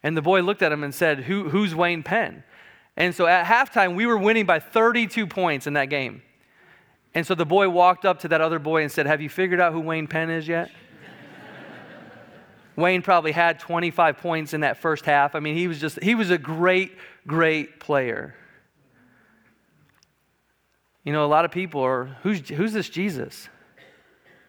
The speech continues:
People need to know who Jesus is. And we live in a world that's blinded, and the church needs to preach Jesus. Christians need to share Jesus.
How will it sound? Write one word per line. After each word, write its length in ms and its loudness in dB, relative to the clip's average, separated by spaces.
People 280 -2
need 140 -2
to 80 -2
know 200 -2
who 140 -4
Jesus 440 -6
is. 380 -8
And 80 -4
we 60 -2
live 200 0
in 60 -4
a 60 -2
world 280 0
that's 200 -4
blinded, 600 -2
and 80 -8
the 60 -8
church 440 -4
needs 220 -4
to 80 -8
preach 500 -6
Jesus. 640 -8
Christians 460 -4
need 160 -6
to 60 -6
share 360 -2
Jesus. 800 -8